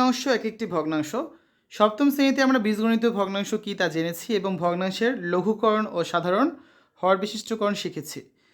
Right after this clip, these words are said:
ভগ্নাংশের যোগ, বিয়োগ ও সরলীকরণ সম্পর্কে বিস্তারিতভাবে জেনেছি। এই অধ্যায়ে ভগ্নাংশের যোগ ও বিয়োগ সম্পর্কে পুনরালোচনা এবং ভগ্নাংশের গুণ, ভাগ ও সরলীকরণ সম্পর্কে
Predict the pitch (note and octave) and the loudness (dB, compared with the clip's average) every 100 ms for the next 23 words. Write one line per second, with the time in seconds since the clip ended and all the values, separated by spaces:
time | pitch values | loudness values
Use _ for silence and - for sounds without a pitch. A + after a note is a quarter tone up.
0 | _ _ - F3+ G3+ A3 A#3+ F#3 G#3+ G#3+ | _ _ -2 2 4 2 2 2 4 4
1 | F#3 F#3+ G3+ G3 G3 F3 F3+ F#3 F#3+ G#3+ | 2 0 2 0 0 -2 0 2 2 0
2 | G#3+ G#3+ G#3+ G3 G#3 G#3 F#3 D3+ F3+ F3 | -2 -2 -2 -4 -4 -6 -8 -6 -8 -6
3 | E3+ E3+ D#3 D3+ C#3+ - D#3 - _ _ | -6 -4 -2 -2 -2 -4 -8 -8 _ _
4 | _ _ _ _ _ G3+ A3+ A#3+ A#3 C#4 | _ _ _ _ _ 2 4 4 4 2
5 | A#3 A3 G#3 A3+ A#3+ A#3 G#3 G#3 G#3 G3+ | 4 2 2 0 0 2 2 2 2 2
6 | G3+ - G3 G3 G3+ G#3 F#3 F#3+ G3 F3+ | 0 -2 -2 -2 -4 -6 -4 -2 2 2
7 | F#3 G3 G#3+ D#4 F3+ E3 E3 E3+ E3+ F3+ | 2 0 0 0 -2 -4 -2 -4 -4 -6
8 | - F3+ F3+ _ _ _ - E3+ F3+ G#3 | -4 -4 -6 _ _ _ -18 -2 4 4
9 | G3+ F3 F#3 F#3 - E3 - F#3 F#3 G#3 | 2 2 0 0 -4 -6 -2 0 0 0
10 | G3+ G3+ G3 F3+ F#3+ F#3 | -2 -4 -4 -6 -6 -8